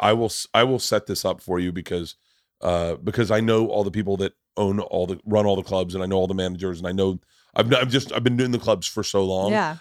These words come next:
Speaker 1: I can help set up the first one. We'll use that as a business model for you,
Speaker 2: Fun.
Speaker 1: get you up and running, and then, and then I think it's a genius thing to do.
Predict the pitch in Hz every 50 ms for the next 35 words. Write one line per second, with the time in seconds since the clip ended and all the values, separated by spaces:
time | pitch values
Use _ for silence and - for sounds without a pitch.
0 | - - 107 113 143 143 131 110 - 139 127 127 - 120 - - 120 110 101 -
1 | 104 101 101 101 98 101 113 120 123 123 139 127 127 131 - 113 98 - 98 90
2 | 95 90 - - 87 85 87 87 - 92 90 90 90 92 - 196 202 226 247 247
3 | 240 226 202 214 202 170 - - - 117 117 - 139 127 120 113 107 107 104 104
4 | 107 101 - 107 104 104 104 98 101 98 98 98 95 _ _ _ _ _ _ _
5 | - - 110 113 117 110 113 - - 95 120 131 - - 117 101 - - - -
6 | 104 85 - - 110 120 135 147 135 - - 117 110 101 92 92 85 101 101 98
7 | 98 92